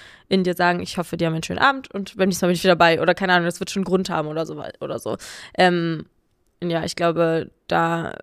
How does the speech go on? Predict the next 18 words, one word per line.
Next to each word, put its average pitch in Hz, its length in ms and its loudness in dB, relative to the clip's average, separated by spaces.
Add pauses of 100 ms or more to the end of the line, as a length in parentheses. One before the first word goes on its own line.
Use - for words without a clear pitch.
(280)
für - 140 -10
Freundschaften 175 580 -4
ist 175 160 -6
so 170 80 -4
eine 165 120 -2
gewisse 165 400 -4
Art 165 240 0
von, 160 500 -2 (160)
nennt 180 200 -2
man's 185 140 -4
emotionale 180 480 -4
Intelligenz? 175 560 -4
Ich 175 100 -6
weiß 160 160 -2
es 151 120 -8
nicht. 160 220 -6 (280)
Rat-, 170 340 0 (1400)
na, 180 240 4